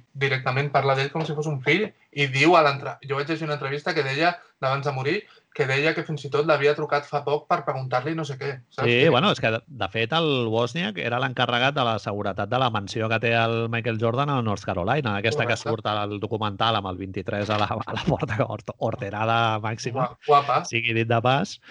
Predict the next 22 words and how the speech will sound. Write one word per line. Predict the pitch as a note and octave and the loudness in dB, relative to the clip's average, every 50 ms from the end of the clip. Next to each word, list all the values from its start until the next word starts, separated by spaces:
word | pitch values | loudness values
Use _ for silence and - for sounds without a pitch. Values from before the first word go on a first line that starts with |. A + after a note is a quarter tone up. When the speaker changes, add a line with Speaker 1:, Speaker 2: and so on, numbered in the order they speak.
| - - - | -20 -10 -6
Speaker 1:
Mal | C#3+ C3+ C3 | -4 -2 -2
del | C3+ C3+ C3 | -2 -2 -2
famoso. | C3 A#2+ A#2 A#2 A2 A2 A2 | -4 -4 -2 -2 -2 -2 -2
Speaker 2:
Però | G#2+ G#2 G2+ F#2 | -2 -4 -4 -4
sí, | B2 A#2 | -4 -2
sí, | - B2+ C3 B2+ | 0 2 2 2
aquest | G#2+ - A2+ G#2+ - | 2 0 -2 -2 0
senyor | A#2+ A2 G#2+ A2 A2+ A#2 B2+ C#3 | 0 0 2 2 2 2 2 2
ha | |
mantingut | C#3+ D3 C#3 C3 B2 A2+ A2 G2+ | 2 0 0 2 2 2 2 0
el | G#2 G2+ - | 0 -2 -4
contacte | G#2 G2 F#2 G#2 G2+ G2 - G#2+ | -6 -6 -4 -4 -4 -4 -4 -6
amb | G2 G2 G2+ | -6 -4 -4
ell | G2+ G#2 G#2 G#2 | -2 -2 -2 -2
i | G2+ | -4
tal, | G2 - G3 - | -4 -4 -2 -2
fins | C#3+ G2+ - | -2 -2 0
que | G#2+ | 0
va | G2+ F#2+ | -2 -2
morir | F#2+ G2 G2 G2 G2+ G2 G2 G2 | -2 -4 -2 0 0 2 0 0
aquest | F#2 G#2 G2 F2+ | 0 -2 -2 -2
gener | G#2+ G#2 G2+ G2+ G#2 | -2 -2 0 0 0